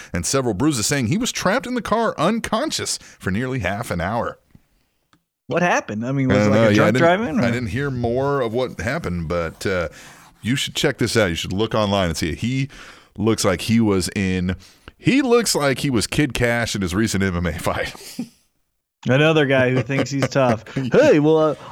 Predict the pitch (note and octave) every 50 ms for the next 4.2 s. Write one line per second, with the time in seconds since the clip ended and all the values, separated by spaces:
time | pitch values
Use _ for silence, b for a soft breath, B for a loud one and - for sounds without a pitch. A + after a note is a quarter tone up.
0 | B C#3+ D#3 F3+ A#3+ C4 A3 F#3+ F#3 F3 E3 G3 A3+ F3+ B2+ G#2 - E3+ A#3 D4
1 | C#4+ F#3+ C3+ A#2+ B2 B2 B2+ D3+ E3 E3 E3+ G3 G#3+ G3+ F3+ C#3 A2+ - G3 B3
2 | C#4+ - - - B2 A#2+ A#2+ B2 B2 B2 C3 E3 G#3 A3+ - A3 B3+ B3+ F#3+ C#3
3 | B2 A2 - - - B2+ A#2+ D#3 F#3+ - - - F#3+ B3 B3 B3+ D#4 A4+ G#4+ F3+
4 | B2+ A2 G#2+ A2